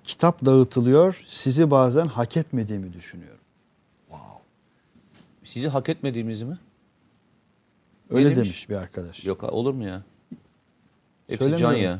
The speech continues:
Speaker 1: İsmini mahsus söylemiyorum. Murat.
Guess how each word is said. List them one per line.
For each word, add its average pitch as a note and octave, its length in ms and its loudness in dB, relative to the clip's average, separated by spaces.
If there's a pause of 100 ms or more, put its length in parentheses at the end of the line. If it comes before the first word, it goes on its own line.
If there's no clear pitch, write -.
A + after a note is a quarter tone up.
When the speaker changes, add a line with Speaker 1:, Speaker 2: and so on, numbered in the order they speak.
Speaker 1:
İsmini D3 340 -4
mahsus D3+ 400 -4
söylemiyorum. A#2 540 -4 (1160)
Murat. A2+ 240 -2